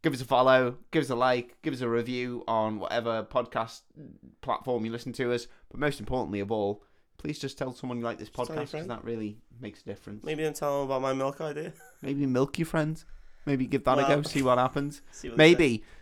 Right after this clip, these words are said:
Speaker 1: milk a few of your friends, then mix it up in the fridge and then play Guess That Milk,
Speaker 2: <laughs>
Speaker 1: uh, between your friends.
Speaker 2: And also
Speaker 1: It's a
Speaker 2: put
Speaker 1: game
Speaker 2: some
Speaker 1: for all the
Speaker 2: regular
Speaker 1: family.
Speaker 2: milk in there as well.
Speaker 1: Christmas is coming up, and, you know,
Speaker 2: Yeah.
Speaker 1: who can tell? Who can tell? Nana's milk?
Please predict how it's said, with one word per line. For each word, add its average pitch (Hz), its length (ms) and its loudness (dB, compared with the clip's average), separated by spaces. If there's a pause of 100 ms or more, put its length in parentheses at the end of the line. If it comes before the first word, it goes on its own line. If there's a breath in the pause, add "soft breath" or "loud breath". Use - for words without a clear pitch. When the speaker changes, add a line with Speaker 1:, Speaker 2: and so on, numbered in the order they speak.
(100)
Speaker 1:
milk 147 240 6
a 127 40 4
few 135 260 4
of 147 60 4
your 156 100 2
friends, 113 420 2
then 131 180 4
mix 131 240 2
it 120 80 2
up 131 140 4
in 143 60 2
the 120 80 2
fridge 131 340 2
and 123 80 -2
then 120 120 2
play 123 400 0 (100)
Guess 131 200 0
That 117 160 0
Milk, 127 380 -2 (300)
Speaker 2:
<laughs> - 340 -16
Speaker 1:
uh, 123 160 -2
between 139 380 0
your 135 100 0
friends. 151 320 0 (100)
Speaker 2:
And 131 140 -2
also 131 180 0
Speaker 1:
It's 135 80 2
a 127 40 2
Speaker 2:
put - 20 4
Speaker 1:
game 139 160 8
Speaker 2:
some 127 60 2
Speaker 1:
for 139 80 8
all 131 60 10
the 120 60 6
Speaker 2:
regular 127 240 6
Speaker 1:
family. 131 180 2
Speaker 2:
milk 135 120 -4
in 123 140 -4
there 120 80 -6
as 120 60 -8
well. 113 60 -8
Speaker 1:
Christmas 147 380 4
is 131 80 -2
coming 135 300 6
up, 143 240 2 (280)
and, 120 400 0
you 117 120 -2
know, 123 160 2
Speaker 2:
Yeah. 123 180 -2
Speaker 1:
who 139 220 0
can 131 160 2
tell? 147 340 4
Who 147 80 -4
can 127 140 -2
tell? 151 220 4
Nana's 139 380 2
milk? 185 280 2